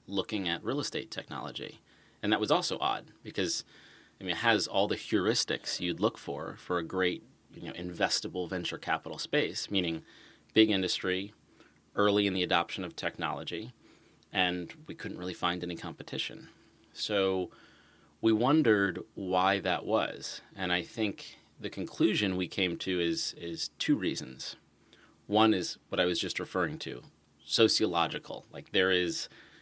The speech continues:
just a gap between people that work in real estate and people that work in tech, and they just oftentimes don't overlap.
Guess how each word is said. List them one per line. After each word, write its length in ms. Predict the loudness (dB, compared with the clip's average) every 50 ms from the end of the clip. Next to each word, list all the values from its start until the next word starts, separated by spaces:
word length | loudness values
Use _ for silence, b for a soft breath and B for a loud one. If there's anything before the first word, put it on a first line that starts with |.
| B B
just 180 | -6 -4 -4
a 40 | -6
gap 440 | -8 -4 2 4 4 4 2 -2 _
between 340 | -14 -14 -10 -10 -10 -10 -8
people 280 | -10 -10 -6 -6 -6
that 160 | -6 -6 -4 0
work 240 | 0 0 0 0
in 80 | -2 -2
real 160 | -2 -2 -2
estate 300 | -2 -2 -4 -6 -6 -6 -8
and 140 | -12 -10
people 240 | -10 -10 -8 -6 -8
that 100 | -6 -6
work 220 | -6 -6 -6 -8 -10
in 100 | -12 -8
tech, 400 | -6 -6 -6 -6 -10 -16 -20 -20 _
and 100 | -6 -2
they 40 | -2
just 240 | 0 0 -2 -4 0
oftentimes 580 | 0 0 0 0 -2 -8 -6 -6 -6 -6 -8 -4
don't 260 | -4 -4 -4 -4 -8
overlap. 480 | -8 -8 -6 -4 -4 -4 -6 -6 -10 -18